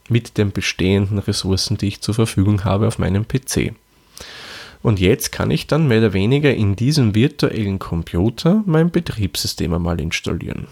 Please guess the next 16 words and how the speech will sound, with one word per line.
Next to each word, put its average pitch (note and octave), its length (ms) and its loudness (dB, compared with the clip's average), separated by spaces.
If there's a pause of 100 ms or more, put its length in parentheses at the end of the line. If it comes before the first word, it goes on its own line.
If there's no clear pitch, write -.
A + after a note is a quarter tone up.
(120)
Nehmen A2+ 260 -2
wir G2 60 0
mal F#2 200 -2
an, F#2+ 200 -2
wir F#2+ 100 0
wollen F#2 240 0
Linux G#2+ 380 0
installieren G#2+ 560 2 (960)
und A#2+ 420 2
dann C3+ 100 0
installiere A2+ 480 2
ich F2 120 -4
das. - 260 -4 (260)
Das F#2 180 0
funktioniert A2+ 640 0
entweder G2 800 0